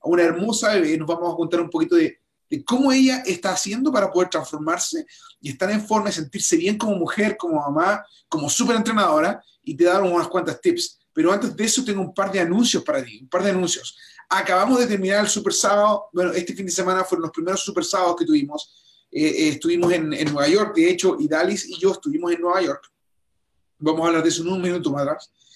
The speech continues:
Y luego también estuve en Chicago. Pero por todos lados hubieron más de doscientos treinta Super Sábados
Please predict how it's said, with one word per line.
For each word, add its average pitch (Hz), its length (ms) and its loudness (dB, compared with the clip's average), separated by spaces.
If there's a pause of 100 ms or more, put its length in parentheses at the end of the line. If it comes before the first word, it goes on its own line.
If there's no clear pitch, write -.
(180)
Y 156 80 0
luego 190 200 4
también 180 220 0
estuve 190 220 -6
en - 20 -2
Chicago. 180 400 -2
Pero 156 260 0 (280)
por 175 180 0
todos 240 240 2
lados 220 260 2
hubieron 165 380 2
más 202 240 -4
de 220 80 -6
doscientos 202 720 -4
treinta 202 420 -6
Super - 280 -10
Sábados 135 580 -2